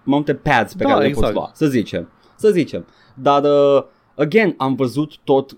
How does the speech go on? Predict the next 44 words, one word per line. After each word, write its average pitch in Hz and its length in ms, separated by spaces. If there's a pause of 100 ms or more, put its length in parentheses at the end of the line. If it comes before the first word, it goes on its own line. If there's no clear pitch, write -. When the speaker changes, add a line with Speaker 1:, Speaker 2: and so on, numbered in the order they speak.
Speaker 1:
God 120 380
of 120 220
War-ul 123 520
inițial, 110 640
când 117 300
nu 123 80
era 123 140
pe 127 120
P - 60
C. 123 460 (140)
Și 110 220 (120)
tot 117 220
l-am 107 200
cumpărat 104 440
pe 98 80
P 92 80
C. 101 440
Și, 110 400 (240)
uh, 98 80 (120)
mă 123 180
rog, 98 180 (220)
Speaker 2:
Da, - 60
Speaker 1:
mai 107 80
și 110 60
Speaker 2:
da. 170 60
Speaker 1:
componente 110 340
de 95 100
combat. 95 480 (100)
Speaker 2:
Aia 220 220
e 196 40
că 175 280
ai 151 120
văzut, 147 340
ai 139 160
văzut 135 300
combat-ul 113 680
din 101 160
el, 95 160
știi? 123 440
Ai 120 100
văzut, 120 460
uh, 127 120
Speaker 1:
Mhm. 117 420
Speaker 2:
uite, - 280